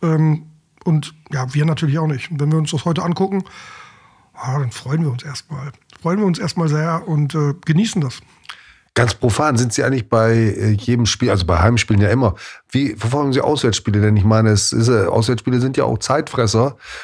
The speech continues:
Speaker 2: und Sie sind viel beschäftigt. Sind Sie bei Auswärtsspielen immer dabei?
Speaker 1: Ähm, eigentlich nicht, also nicht bei jedem, bei vielen bin ich dabei. Äh, ich gestehe aber, dass ich auch zu denen gehöre, die,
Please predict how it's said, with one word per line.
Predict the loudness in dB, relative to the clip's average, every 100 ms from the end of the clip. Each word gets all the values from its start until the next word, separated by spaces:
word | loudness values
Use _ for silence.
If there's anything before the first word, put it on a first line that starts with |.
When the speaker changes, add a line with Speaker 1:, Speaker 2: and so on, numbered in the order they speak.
| -8
Speaker 2:
und | -2 0 0
Sie | 0
sind | 0 -2
viel | -2
beschäftigt. | 0 0 -2 -2 0
Sind | 0 -2
Sie | 0
bei | 2
Auswärtsspielen | 2 0 -2 0 0 2
immer | 2 2
dabei? | 2 0 0 -6 _ _ _ _ _
Speaker 1:
Ähm, | -2 2 2 2 -2 _ _
eigentlich | -4 -2 -2 0 -2 -4 -14 -20 _ _ _ _ _
nicht, | 0 0 -2 -10
also | -4 -2 0
nicht | -2
bei | 0
jedem, | 2 2 2 0
bei | -2
vielen | -2 0 2 2
bin | 0
ich | 0
dabei. | -2 0 -2 -6 -12 -20 -20 _
Äh, | -18 -16
ich | -8
gestehe | -6 -4 0 0 0 -2
aber, | -2 -2
dass | -4 -4
ich | -6 -12 _ _
auch | -8 -6 -8
zu | -4 0
denen | 2 2 2
gehöre, | 2 2 2 2 2
die, | 2 2 2 -2